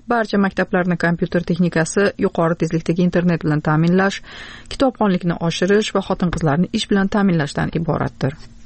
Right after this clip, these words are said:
Endi esa ba'zi muhim xalqaro xabarlar. Rossiya rasmiylari birinchi iyun kuni Dzержinsk shahrida joylashgan portlovchi moddalar zavodida sodir bo'lgan portlashni tergov qilmoqda. Favqulodda vaziyatlar vazirligi rasmiysi Valeriy Tsinkov portlash ortidan yetti yuz ishchi hodisa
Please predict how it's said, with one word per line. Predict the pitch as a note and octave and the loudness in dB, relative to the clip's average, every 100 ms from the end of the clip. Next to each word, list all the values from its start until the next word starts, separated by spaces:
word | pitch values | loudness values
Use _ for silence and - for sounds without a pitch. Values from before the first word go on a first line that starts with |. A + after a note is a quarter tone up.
| - - | -20 -2
Endi | B3+ C4 D4 | 2 2 2
esa | C4+ | 0
ba'zi | C4 A#3+ A3+ | 0 2 0
muhim | G#3+ A3 | 0 0
xalqaro | G#3+ G#3+ A3 G3+ | 0 0 0 0
xabarlar. | G3+ F3+ E3+ D#3 C3+ - - - - | 0 0 0 0 -2 -6 -14 -12 -2
Rossiya | A#3 - E4 | -2 2 2
rasmiylari | D4 C#4 C#4+ C#4 C4 | 2 2 2 2 2
birinchi | C4+ B3+ | 0 0
iyun | A#3+ B3 A3+ | 2 2 2
kuni | A#3+ A#3 | 2 2
Dzержinsk | F#3+ A#3 A3 B3 C4+ - - | 0 0 0 2 0 0 -4
shahrida | - A3 A3 G#3+ | -2 -2 0 2
joylashgan | G#3 G#3 G3 G3+ F#3+ | 4 2 2 -2 0
portlovchi | G3 G3 F#3 G3 | 0 0 0 2
moddalar | F#3 F3+ F3+ F3 | 2 2 2 2
zavodida | F#3 F3+ F3 | 2 2 0
sodir | F#3 F3 F3 | 0 0 0
bo'lgan | F#3 F3+ F#3+ F#3 | 0 2 2 2
portlashni | F#3+ F#3 G3+ G3 G#3+ | 2 2 0 0 0
tergov | A3 A3 A3+ A3+ | 0 2 2 0
qilmoqda. | F3+ E3+ D3 D3+ C#3 - - - | 0 0 -2 -6 -6 -10 -18 -4
Favqulodda | - - F#3 F3 F3 | -4 2 0 2 0
vaziyatlar | E3+ F3 F3 E3+ | 2 2 2 2
vazirligi | E3 E3+ E3 E3+ | 2 0 -2 0
rasmiysi | E3 D#3+ E3+ F#3 | 0 0 -2 0
Valeriy | F3 E3+ E3 - | 2 2 0 -2
Tsinkov | - F3+ - A3 - - - | 0 2 2 0 -2 -18 -4
portlash | - G3+ F#3 E3+ | 0 0 0 0
ortidan | F3 E3 F3 F#3+ F#3+ | 0 -2 0 2 2
yetti | G3 - | 2 0
yuz | G#3+ - | -2 -2
ishchi | - - F#3+ F#3+ | -6 -2 -2 0
hodisa | - - | -2 0